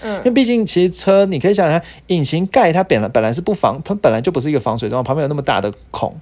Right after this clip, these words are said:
Speaker 1: 嗯。
Speaker 2: 所以下雨的时候，那其实都是会被水喷到，而且下面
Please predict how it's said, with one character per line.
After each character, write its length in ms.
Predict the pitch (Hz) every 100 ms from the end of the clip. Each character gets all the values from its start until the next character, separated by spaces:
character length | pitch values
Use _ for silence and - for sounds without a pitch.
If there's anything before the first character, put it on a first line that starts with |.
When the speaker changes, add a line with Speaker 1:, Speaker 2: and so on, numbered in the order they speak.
| -
Speaker 1:
嗯。 200 | 247 214 -
Speaker 2:
所 120 | 226
以 60 | 214
下 320 | - 226 160
雨 100 | 117
的 120 | 113
时 120 | 107
候， 120 | 143 160
那 140 | 180
其 240 | 165 -
实 120 | 120 135
都 220 | 170 185
是 160 | 185
会 160 | 180 170
被 160 | 143 139
水 260 | - 76 - -
喷 240 | - 123 131
到， 200 | 135 98
而 80 | 165
且 100 | 175
下 200 | 151 175
面 180 | 175